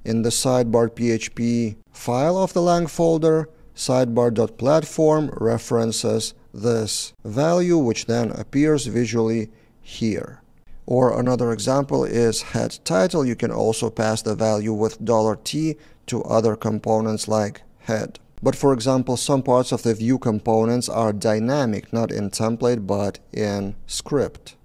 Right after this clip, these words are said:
So for example, here in the script setup, we have navigation items. And in here, you cannot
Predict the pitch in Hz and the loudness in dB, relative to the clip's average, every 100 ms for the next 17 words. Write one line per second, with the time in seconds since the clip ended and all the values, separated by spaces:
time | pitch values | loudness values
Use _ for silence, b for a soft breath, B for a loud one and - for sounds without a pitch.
0 | - - 127 123 117 127 120 117 110 - | -14 -6 -4 0 0 2 0 2 -2 -2
1 | 127 120 110 113 110 - 117 110 - 123 | 2 2 2 0 -4 0 0 0 -2 0
2 | 139 180 180 127 110 123 117 120 117 113 | 2 2 0 0 0 0 0 0 0 0
3 | 110 104 - 104 135 139 110 - - - | 0 -2 -2 -4 -2 0 0 -4 -10 -12
4 | - b b b 117 117 107 - 165 190 | -18 b b b -2 -2 -4 0 2 4
5 | 156 131 127 117 120 127 127 | 2 0 0 0 2 0 -2